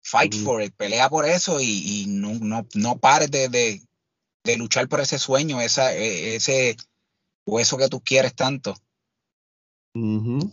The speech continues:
Speaker 2: sí, verdad. Este, yo entiendo de que no sé cuántas veces uno tiene que fracasar para ser, este, exitoso al fin y al cabo. O sea, lo, las lágrimas, las frustraciones, o de
Speaker 1: Mira,
Speaker 2: verdad que
Speaker 1: mira, mira, mira Albert Einstein.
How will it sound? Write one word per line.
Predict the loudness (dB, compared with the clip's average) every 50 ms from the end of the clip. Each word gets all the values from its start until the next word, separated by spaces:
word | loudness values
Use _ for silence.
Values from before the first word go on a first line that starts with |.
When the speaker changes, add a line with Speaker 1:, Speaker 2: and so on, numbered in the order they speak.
| -4 -2
Speaker 2:
sí, | 0 0 0
verdad. | 2 2 2 2 2 2 0 -2 -6 -14 -20 -20 -20 -4 2
Este, | 4 4 4 2 2 2 6 8 10 10 10 10 8
yo | 8 6 4
entiendo | 6 6 4 4 6 6 6 6
de | 4 4
que | 4 4 4 4 4 4 2 2 -2 -6 -16 _ _ _ _ _ _ _ _ _ _ _ _ _ _ -8
no | 0
sé | 2 4 4
cuántas | 4 4 4 2 2 2 4
veces | 4 4 4 4 2 4
uno | 4 2 2
tiene | 4 4 4 4
que | 4 4 4
fracasar | 2 2 2 4 2 2 2 2 0 2
para | 4 4 4 6 4 4
ser, | 4 4 4 4 4 4
este, | 2 0 0 2 0
exitoso | 0 2 2 2 4 6 6 4 6 4 2
al | 2 2
fin | 0 0 0
y | 2
al | 0 0
cabo. | 2 2 2 2 2 0
O | -4 -8
sea, | -8 -8 -8 -8 -8 -6 0
lo, | 2 2 2 2
las | 2 0 0 2 2
lágrimas, | 4 6 6 6 6 4 2 2 2 2 2 2 0
las | 0 -2 -4
frustraciones, | -8 -12 -8 -4 -2 -2 -2 0 2 2 4 4 4 2 -2 -4 -4 -2
o | -2 -2 -2 -4 -8 -16 -18 -18 -18 -20 -14 _
de | 2 4 6 8
Speaker 1:
Mira, |
Speaker 2:
verdad | 8 8 8 6 6
que | 4 4
Speaker 1:
mira, | 2 2 0 -2 _ _ _ _ _
mira, | -4 -2 0 0 0 -2
mira | 0 0 2 2
Albert | 2 2 0 0 0 0 0 0
Einstein. | -2 -4 -6 -6 -6 -6 -6 -8 -10 -12